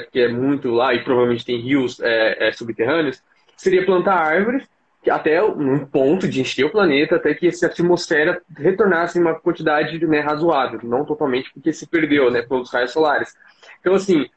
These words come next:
ah, com o tempo, se você conseguisse plantar e a-, cuidar daquela planta e virar uma árvore e ela se desenvolver,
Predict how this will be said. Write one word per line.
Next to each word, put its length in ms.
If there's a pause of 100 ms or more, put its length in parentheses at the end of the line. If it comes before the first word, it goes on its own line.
(360)
ah, 340
com 180
o 60
tempo, 500
se 160
você 100
conseguisse 520 (120)
plantar 580
e 100
a-, 120
cuidar 260
daquela 320
planta 520
e 100
virar 220
uma 120
árvore 560
e 100
ela 200
se 200
desenvolver, 760